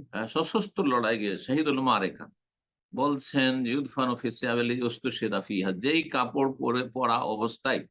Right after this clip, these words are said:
শহীদ হয়েছে, সেই কাপড়েই দাফন করা হবে, যাতে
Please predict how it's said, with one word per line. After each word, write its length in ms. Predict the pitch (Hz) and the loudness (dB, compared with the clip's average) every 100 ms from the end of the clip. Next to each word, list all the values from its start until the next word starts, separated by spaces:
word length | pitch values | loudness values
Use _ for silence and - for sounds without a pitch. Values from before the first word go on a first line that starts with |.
| _ _ _ _ - | _ _ _ _ -6
শহীদ 380 | - 135 143 | 2 4 6
হয়েছে, 240 | 139 139 139 | 4 2 0
সেই 280 | - 139 135 | 0 0 0
কাপড়েই 460 | 127 113 131 165 | 0 0 0 0
দাফন 320 | 147 131 139 | 0 0 -2
করা 200 | 123 117 | 0 0
হবে, 140 | 113 101 | 0 0
যাতে 440 | 110 104 123 - | -2 0 -2 -4